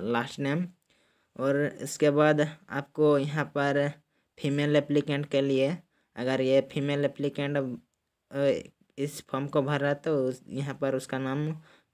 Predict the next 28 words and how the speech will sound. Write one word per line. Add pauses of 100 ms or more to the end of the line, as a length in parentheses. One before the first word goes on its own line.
(160)
सब
कुछ
दिया
जाएगा। (360)
फिर
जेंडर
आपका (400)
मेल
फीमेल (360)
जो
भी
है, (360)
तो
मेल (220)
में
मेल
हूँ,
दे
दिया
मैं। (760)
फिर
date
of
birth
आपको
यहाँ
देना
पड़ेगा,